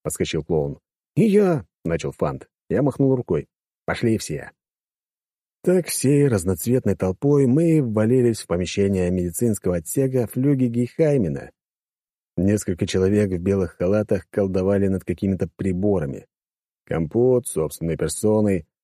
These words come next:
возглавлял этот кипиш, а наш друг, отмытый и перебинтованный, возлежал на кровати, глупо улыбаясь и пуская слюни.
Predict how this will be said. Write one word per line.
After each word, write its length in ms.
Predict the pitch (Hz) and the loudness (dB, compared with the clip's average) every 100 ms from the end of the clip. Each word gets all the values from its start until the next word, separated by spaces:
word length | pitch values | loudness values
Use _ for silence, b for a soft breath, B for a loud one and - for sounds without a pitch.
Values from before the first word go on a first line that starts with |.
| _ - | _ -2
возглавлял 680 | 120 135 110 110 107 117 110 | 0 0 0 2 2 2 2
этот 280 | 101 104 - | 0 -4 -4
кипиш, 580 | 123 127 90 69 - _ _ _ _ _ _ | 0 0 -2 -8 -12 _ _ _ _ _ _
а 220 | - 123 151 | -4 0 2
наш 340 | 151 151 131 | 2 2 0
друг, 400 | 90 101 131 120 | -2 0 0 0
отмытый 640 | 76 - 80 120 120 78 73 | -6 -6 -2 -2 -2 -4 -6
и 40 | |
перебинтованный, 920 | - 78 78 73 143 156 127 87 69 - _ _ _ _ | -6 -6 -4 -2 0 2 0 -2 -6 -12 _ _ _ _
возлежал 640 | 135 156 143 123 110 120 117 | -2 0 2 2 2 0 2
на 120 | 104 | -2
кровати, 540 | 87 92 110 113 - | -2 0 0 0 -2
глупо 360 | 95 82 92 80 | -4 -4 -4 -2
улыбаясь 600 | 78 78 90 107 104 92 | -2 0 0 0 0 -2
и 60 | 85 | -8
пуская 400 | 78 - 78 67 | -8 -4 -4 -4
слюни. 520 | - 67 57 50 | -8 -10 -10 -14